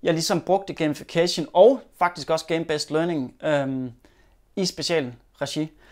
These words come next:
Så hvis det er interessant for dig, så synes jeg, at du skal prøve at få fat i, øh, den her bog. Enten som digitalt nu, eller som, øh, som fast bog, fysisk bog senere. Øh, og når du engang har læst den, så vil jeg rigtig gerne, øh, høre, hvad du synes.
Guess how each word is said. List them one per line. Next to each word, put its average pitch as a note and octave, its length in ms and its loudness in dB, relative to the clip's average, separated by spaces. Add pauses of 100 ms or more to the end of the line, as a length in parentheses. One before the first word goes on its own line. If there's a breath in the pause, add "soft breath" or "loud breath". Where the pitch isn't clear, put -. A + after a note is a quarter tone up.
(120 soft breath)
Så - 160 6
hvis F3 140 2
det C4+ 340 6
er F3 400 10
interessant F#3 420 -2
for G#3+ 60 -6
dig, G3+ 240 4
så A#3+ 140 -6
synes C4 300 -2
jeg, - 80 2
at - 60 -8
du G#3 40 -6
skal G3 160 -6
prøve A#3 200 6
at B3 80 2
få G3 80 -8
fat A3+ 300 0
i, G#3 200 -6
øh, F#3 260 -4 (220)
den A3 120 0
her A3+ 80 0
bog. A#3+ 340 2 (580 soft breath)
Enten B3+ 260 4
som E3+ 180 -2
digitalt F3 480 0
nu, C#4+ 160 2 (540 soft breath)
eller F#3+ 280 6
som, E3 400 2
øh, D3 400 4 (240)
som D#3 140 -6
fast B3+ 280 0
bog, F3 160 2
fysisk G3+ 360 -2
bog F#3 400 2
senere. A3 420 0 (600 soft breath)
Øh, F#3+ 200 6
og F#3+ 120 6
når C4+ 240 6
du F3 140 2
engang G3 320 2
har F#3+ 80 -6
læst G#3+ 320 -6
den, - 140 -12
så G#3+ 160 -4
vil G3+ 120 -2
jeg F#3 140 0
rigtig G#3 220 -8
gerne, E3+ 420 -4
øh, D#3 60 -8
høre, F#3+ 180 0
hvad F#3+ 100 -6
du F3+ 60 -8
synes. D4+ 280 -4